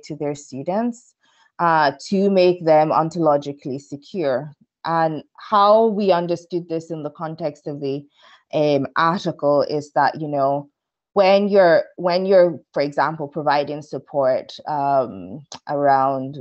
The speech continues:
say, applying for funding applications, that, you know, you don't either discursively or materially prioritize those people who you think are more likely to bring in the money because it's based on covid, um, or, um, people who are already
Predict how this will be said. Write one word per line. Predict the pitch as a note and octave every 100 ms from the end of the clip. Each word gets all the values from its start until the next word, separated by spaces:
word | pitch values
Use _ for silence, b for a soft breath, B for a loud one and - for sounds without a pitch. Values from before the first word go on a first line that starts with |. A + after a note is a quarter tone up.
| -
say, | _ D#3+
applying | C#3 C#3 C#3 C#3+
for | D3
funding | C#3 C#3+ C#3+ C#3
applications, | C3 C3+ F#3+ F3 F3 B2+ C#3+
that, | D#3+ B2
you | D#3
know, | D3 C#3+ D#3 _ _ _ _ _
you | E3 F3
don't | E3 F#3 F#3 F3+ F3+ -
either | F3 E3+ D#3
discursively | D3 D3 - E3 D#3+ E3 D#3
or | C#3+
materially | C#3+ C3+ E3+ D#3 D3+ C#3+ C3 C3 -
prioritize | D3+ D#3+ D#3+ D#3+ D#3+ B2+ C#3 -
those | D#3+ D#3 D#3
people | - F3+ F3 D3+
who | D#3 D3
you | C#3+
think | C#3+ C3+ C#3 C#3
are | C#3
more | D3 D#3 D3+
likely | D3+ D3 D3+ C#3+
to | D3
bring | C#3+ C#3+ D3+
in | C#3+
the | C#3+
money | C#3+ D3 C3+
because | C3+ - - G2 - _ B B -
it's | C#3+ -
based | C3+ C3+ - C3+
on | C3
covid, | - D3+ C#3 - C2+ E2 - - B B B
um, | C#3+ C3+ C3 C3 C3 -
or, | - C#3+ C3+ B2+ C3+ C#3 - -
um, | C3+ C3+ C3+ C#3
people | - F3+ F3 E3+ D#3
who | - D#3+ C#3+ C3+
are | - D3 C#3+ -
already | D3+ E3+ G3+ D3+ C#3 C#3